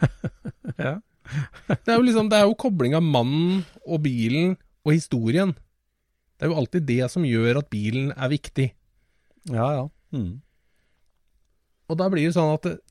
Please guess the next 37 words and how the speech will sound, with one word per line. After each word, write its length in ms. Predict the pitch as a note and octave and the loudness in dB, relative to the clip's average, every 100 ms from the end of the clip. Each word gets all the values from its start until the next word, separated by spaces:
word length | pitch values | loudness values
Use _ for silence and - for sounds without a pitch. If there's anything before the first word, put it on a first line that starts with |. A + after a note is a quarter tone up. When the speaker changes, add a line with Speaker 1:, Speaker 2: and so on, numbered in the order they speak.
| _ _ - | _ _ -2
Speaker 2:
det 80 | |
må 200 | D3+ A#2 D#3 | 2 2 0
nesten 340 | F#3 - D3+ | -2 -4 0
være 300 | D#3 A#2 C3+ | 2 4 0
de 120 | A#2+ A2 | 0 -2
i 60 | A#2+ | 0
Granada-miljøet 1120 | B2+ C3+ B2 A2+ G2 G2 G2+ A2 A#2+ C3+ E3+ | 0 2 0 2 2 0 0 0 0 0 -2
som 320 | - F3 E3+ D#3+ | -2 -2 -2 -2
peker 400 | F#3+ D3 - A2 | -2 -2 -4 -4
ut 100 | C#3 | -2
den 160 | C3 C3 | 0 0
mest 300 | A#2 - - | -2 -4 -8
ikoniske 480 | A#2+ A2+ G2+ - A#2 | -2 0 0 -2 -2
Granadaen. 480 | B2+ B2 G#2 E3+ D#3 - - - _ _ _ _ _ - | 0 2 2 0 -2 -6 -20 -20 _ _ _ _ _ -8
Speaker 1:
Mm. 280 | G#2 F2 G#2+ _ _ _ _ _ _ _ _ _ _ | -6 -6 -8 _ _ _ _ _ _ _ _ _ _
Speaker 2:
Og 120 | D3+ A#2+ | -8 -8
at 80 | - | -6
de 80 | B2+ | -4
i 40 | |
boblemiljøet 680 | C#3 A#2+ G#2 G#2 G#2 A#2 C3 | -2 -2 -2 -2 0 0 0
peker 280 | D3 A#2+ G#2+ | -4 -4 -6
ut 120 | - | -4
den 120 | C3 A#2 | -4 -4
mest 420 | - - _ - | -8 -12 _ -10
ikoniske 480 | C3+ A2 G2+ - B2 | -4 -4 -4 -6 -6
gasseren. 380 | G#2 D3+ F#3 D#3+ _ _ _ _ _ - - - - | -4 -4 -4 -6 _ _ _ _ _ -20 -20 -20 -14
Speaker 1:
Ja. 260 | D3 G#2 A2+ D3 _ _ _ _ _ _ _ - - - _ _ _ _ - | -6 -4 -4 -8 _ _ _ _ _ _ _ -20 -20 -20 _ _ _ _ -2
Ja, 80 | C3+ | -2
men 100 | G3+ | -2
også 160 | E3+ | -2
sånn, 240 | D3 D3+ C#3+ | -2 -2 -4
jeg 500 | C3+ C#3 C3+ A#2 C#3+ | -6 -6 -6 -6 -6
tenker 380 | - A3 - G#2+ | -6 -6 -6 -6
jo 40 | G#2 | -4
det 120 | G2+ | -4
at, 320 | F#2+ F#2 _ | -4 -10 _
eh, 580 | G#2+ G#2 G2+ G2+ G2+ G2 | -6 -4 -6 -6 -8 -10